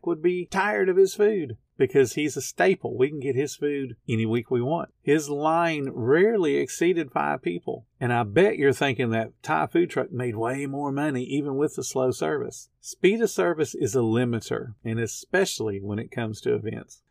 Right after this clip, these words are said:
The Thai food truck average plate was eighteen dollars, and if all those sixty people that they served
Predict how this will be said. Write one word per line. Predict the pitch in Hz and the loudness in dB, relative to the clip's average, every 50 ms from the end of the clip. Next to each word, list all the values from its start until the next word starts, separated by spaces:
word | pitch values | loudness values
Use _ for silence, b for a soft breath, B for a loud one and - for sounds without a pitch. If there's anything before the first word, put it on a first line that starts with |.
| _ - | _ -4
The | - | -2
Thai | - - 175 175 180 175 | 2 4 4 2 4 6
food | - 202 196 190 - | 8 8 8 8 6
truck | - 185 175 156 - | 2 2 2 2 2
average | 160 165 160 156 156 147 - - | 4 4 4 4 2 -2 -4 0
plate | - 180 185 180 | 0 2 2 4
was | 151 123 160 | 4 4 4
eighteen | 170 160 151 - 170 170 156 | 2 2 0 -4 -4 -2 0
dollars, | 151 156 156 151 139 127 - 107 110 - - | 4 4 4 4 2 0 -2 -4 -6 -6 -4
and | 135 131 131 143 | -4 -2 -2 -4
if | 143 127 | -6 -6
all | - - 180 196 208 202 202 202 202 190 | -4 -2 0 2 2 2 2 4 4 4
those | 185 190 196 185 180 175 - | 4 4 6 4 4 2 2
sixty | - 190 - - - - 156 | 0 -2 -2 -2 -10 -10 -6
people | - 196 180 175 - 175 156 | -4 -4 -4 -2 -2 -2 0
that | 139 151 - | 0 -2 -2
they | - 156 135 | 0 -2 -2
served | - - 190 196 185 170 156 131 | -2 -2 0 0 2 2 0 0